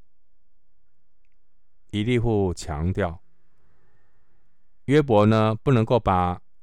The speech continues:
自己的无辜当作可以对神轻慢的挡箭牌。按照以利户的说法，我们都需要悔改，我们都需要神的赦免，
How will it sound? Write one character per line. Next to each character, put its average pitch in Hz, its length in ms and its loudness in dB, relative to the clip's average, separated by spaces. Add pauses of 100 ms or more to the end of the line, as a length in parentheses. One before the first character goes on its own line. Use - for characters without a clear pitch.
自 147 220 -2
己 92 160 -6
的 90 140 -2
无 98 260 -6
辜 110 320 -4 (560)
当 131 260 4
作 123 280 2
可 - 180 -6
以 95 140 -2
对 117 260 0
神 87 340 -2
轻 - 320 -2
慢 120 400 0
的 87 280 -6 (120)
挡 76 320 -6
箭 90 300 -2
牌。 69 400 -14 (2000)
按 131 160 4
照 117 320 4 (120)
以 98 180 -6
利 113 140 -2
户 110 180 -2
的 95 140 -2
说 101 200 0
法， 82 320 -6 (840)
我 87 200 0
们 95 420 2 (600)
都 87 200 -2
需 90 180 -6
要 82 180 -4
悔 73 200 -10
改， - 380 -16 (1160)
我 85 180 -6
们 80 240 -2
都 82 180 -4
需 82 220 -8
要 76 180 -8
神 71 220 -12
的 73 80 -12
赦 82 200 -8
免， 71 240 -10